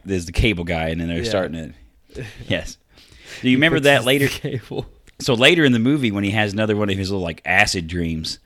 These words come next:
Speaker 1: when
Speaker 2: Uh-huh.
Speaker 1: he's at the bowl-, like, he's bowling and all the girls are dancing.
Speaker 2: Yeah.
Speaker 1: Did you notice what he was wearing?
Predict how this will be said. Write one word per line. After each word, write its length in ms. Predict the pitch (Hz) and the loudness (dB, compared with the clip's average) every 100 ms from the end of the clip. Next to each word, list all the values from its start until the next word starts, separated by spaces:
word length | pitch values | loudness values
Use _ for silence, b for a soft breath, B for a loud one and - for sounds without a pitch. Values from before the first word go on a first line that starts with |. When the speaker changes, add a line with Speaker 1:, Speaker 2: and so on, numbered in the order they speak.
| - - | -20 -12
Speaker 1:
when 100 | 113 | -8
Speaker 2:
Uh-huh. 140 | 113 | -4
Speaker 1:
he's 180 | 101 104 | -2 0
at 140 | 98 | -2
the 120 | 92 | -4
bowl-, 280 | 82 101 104 | -2 -2 -2
like, 220 | 98 92 90 | -2 -4 -4
he's 140 | 92 | -6
bowling 360 | 85 92 95 92 | -4 -2 -2 -2
and 80 | |
all 100 | 90 | -4
the 120 | 90 85 | -6 -6
girls 300 | 92 92 87 | -4 -4 -4
are 20 | |
dancing. 440 | 90 90 95 95 - B - | -6 -6 -6 -8 -8 B -8
Speaker 2:
Yeah. 140 | 131 | -4
Speaker 1:
Did 120 | 104 101 | -2 0
you 60 | |
notice 260 | 117 120 123 | 2 2 2
what 140 | 120 | 0
he 100 | 123 | 0
was 220 | 98 87 | -4 -6
wearing? 360 | 95 110 82 | -2 -2 -2